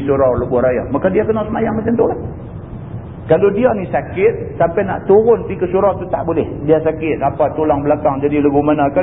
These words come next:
duduk tidur, keras kejung dalam, dalam ambulan, maka semayang dalam ambulan tu lah. Kok mana menghadap, kira kok tu kiblat.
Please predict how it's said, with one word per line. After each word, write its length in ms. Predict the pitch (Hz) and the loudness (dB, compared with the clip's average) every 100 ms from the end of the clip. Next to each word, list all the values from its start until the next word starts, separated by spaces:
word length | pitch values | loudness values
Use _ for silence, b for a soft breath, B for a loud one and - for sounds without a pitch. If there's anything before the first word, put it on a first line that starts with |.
| 170 | 0
duduk 240 | 156 139 | 0 0
tidur, 320 | - 156 143 - | 0 2 2 0
keras 240 | - 143 127 | -2 -2 -2
kejung 320 | 151 151 131 | 0 2 2
dalam, 240 | 143 135 - - B | 2 0 -2 -8 B
dalam 260 | - 147 151 147 | 2 4 4 2
ambulan, 320 | 151 190 269 - - | 2 4 4 2 -4
maka 240 | 151 143 143 | -2 -2 -2
semayang 400 | 143 147 151 123 | 0 0 0 0
dalam 320 | 127 127 123 123 | 0 0 0 2
ambulan 240 | 135 120 | 2 2
tu 160 | 120 113 | 2 0
lah. 80 | - | 2
Kok 80 | 160 | 0
mana 240 | 160 165 160 | 2 2 0
menghadap, 400 | 156 160 180 - | 2 0 0 -2
kira 160 | 165 139 | -2 -2
kok 240 | 123 123 | 0 -2
tu 100 | 104 117 | -4 -2
kiblat. 320 | 110 101 | 0 0